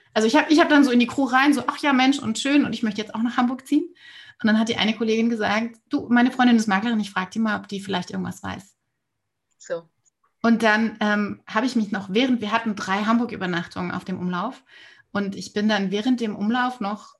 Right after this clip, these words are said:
Speaker 1: ähm, vor, bevor diese Wohnung überhaupt in irgendeiner Art und Weise in Hamburg inseriert worden ist, ähm,
Speaker 2: Mhm.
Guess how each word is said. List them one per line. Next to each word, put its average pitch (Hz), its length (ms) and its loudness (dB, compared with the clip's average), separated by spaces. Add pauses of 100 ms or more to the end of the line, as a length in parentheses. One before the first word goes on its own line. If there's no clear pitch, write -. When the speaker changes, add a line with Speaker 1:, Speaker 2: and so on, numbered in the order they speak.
Speaker 1:
ähm, 190 480 -2
vor, - 260 -4
bevor 254 260 2
diese 240 240 2
Wohnung 262 240 4
überhaupt 214 280 -2
in 202 80 -6
irgendeiner 208 880 -2
Art 185 200 2
und 202 140 -4
Weise 196 260 0
in 196 120 -2
Hamburg 208 260 -4
inseriert 196 420 -6
worden 180 240 -6
ist, 196 320 -10 (400)
ähm, 185 340 0
Speaker 2:
Mhm. 339 120 -8